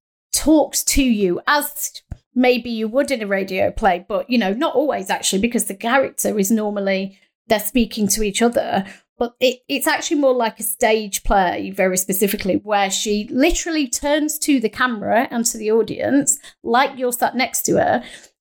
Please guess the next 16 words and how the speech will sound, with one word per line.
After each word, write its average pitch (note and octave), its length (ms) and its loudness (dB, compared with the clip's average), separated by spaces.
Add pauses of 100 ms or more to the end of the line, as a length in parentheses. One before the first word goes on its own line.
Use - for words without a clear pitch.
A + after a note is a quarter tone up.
and A#3 160 -2
comments A#3 580 0
on G3+ 420 -2
something A#3+ 440 2
somebody A#3 420 0
actually G#3+ 380 0
just A3+ 180 -2
said A#3+ 180 0
to C4+ 120 -4
her C4 360 0
or G#3+ 220 -2
on G#3+ 100 -2
another A#3+ 340 0
character A#3 520 -2
who's G#3+ 240 -2
just - 500 0